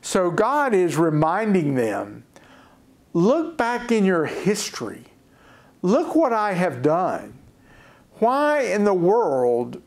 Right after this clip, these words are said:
would you put your faith in anything or anyone else besides me?"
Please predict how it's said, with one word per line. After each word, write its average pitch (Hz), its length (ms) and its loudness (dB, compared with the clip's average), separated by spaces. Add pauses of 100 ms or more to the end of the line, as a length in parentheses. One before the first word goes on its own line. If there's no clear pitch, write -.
would 160 220 2
you 165 120 0
put 220 300 -2
your 208 100 2
faith 175 600 -2
in 147 160 0
anything 247 840 0 (420)
or 151 300 -2
anyone 196 540 2
else 127 540 -2 (1120)
besides 147 680 0
me?" 117 420 -2